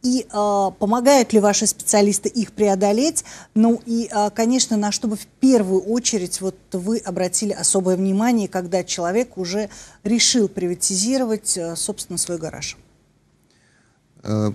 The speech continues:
Speaker 2: возникает ряд вопросов. Э, традиционно они, на самом деле, как правило, они связаны с, э, неполной осведомлённостью о требованиях закона. Нету каких-то таких препятствий, которые были бы неразрешимыми.
Speaker 1: Мгм.
Speaker 2: Э, по любому вопросу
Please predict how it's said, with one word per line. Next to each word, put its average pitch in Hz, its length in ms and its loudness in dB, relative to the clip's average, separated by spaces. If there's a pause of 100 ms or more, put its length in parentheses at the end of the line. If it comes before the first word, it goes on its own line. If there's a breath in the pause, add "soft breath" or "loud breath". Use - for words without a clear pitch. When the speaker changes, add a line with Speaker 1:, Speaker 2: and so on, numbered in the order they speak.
Speaker 2:
возникает 117 560 2
ряд 98 180 -2
вопросов. 127 640 -2
Э, 104 240 2
традиционно 117 720 0
они, 107 200 2
на 107 140 2
самом 139 280 0
деле, 113 480 2
как 98 200 -4
правило, 127 420 2
они 110 220 2
связаны 107 560 0
с, - 280 2
э, 98 340 0
неполной 117 400 2
осведомлённостью 104 840 0
о 87 40 -6
требованиях 90 420 -4
закона. 85 500 -6 (180)
Нету 135 240 0
каких-то 101 420 -4
таких 98 300 -4
препятствий, 95 560 -2
которые 98 400 -4
были 98 180 -2
бы 95 120 -2
неразрешимыми. 98 1000 0
Speaker 1:
Мгм. 220 280 0 (280 loud breath)
Speaker 2:
Э, 95 240 -4
по - 100 -2
любому 117 440 2
вопросу 98 680 -2